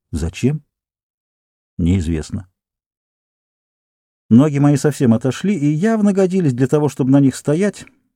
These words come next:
хотя я понятия не имел, когда они были сломаны.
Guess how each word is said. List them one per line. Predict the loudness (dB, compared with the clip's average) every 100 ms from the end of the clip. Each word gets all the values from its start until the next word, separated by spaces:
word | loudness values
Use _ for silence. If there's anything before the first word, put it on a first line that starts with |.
| _ _ _ _ _
хотя | -6 -2
я | -2
понятия | 2 4 4 4
не | 4 6
имел, | 4 2
когда | -4 -4 -2
они | -2 -2
были | -4
сломаны. | -4 -2 0 2 0